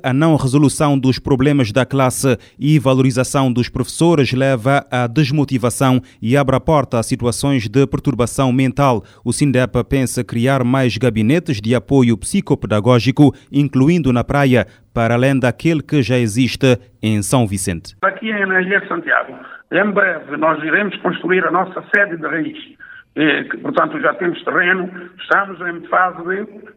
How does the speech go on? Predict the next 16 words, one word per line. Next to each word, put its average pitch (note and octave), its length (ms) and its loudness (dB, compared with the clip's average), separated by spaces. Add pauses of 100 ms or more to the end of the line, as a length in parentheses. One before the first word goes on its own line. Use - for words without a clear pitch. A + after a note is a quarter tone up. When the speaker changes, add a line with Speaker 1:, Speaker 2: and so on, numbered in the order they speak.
Speaker 2:
ter G#3 400 0
e G#3 580 -4
com, A3+ 360 0
para F#3+ 200 2
podermos B3+ 540 -2 (420)
e F#3 220 4 (140)
poder, A3+ 540 2
eh, F3 520 0 (420)
e, D#3+ 580 0
e C#3+ 60 -2
logo - 400 2
que F#3 420 2 (220)
co-, E3+ 320 0
conseguimos, F3 500 0
eh, D#3 340 0
eh, D3 260 0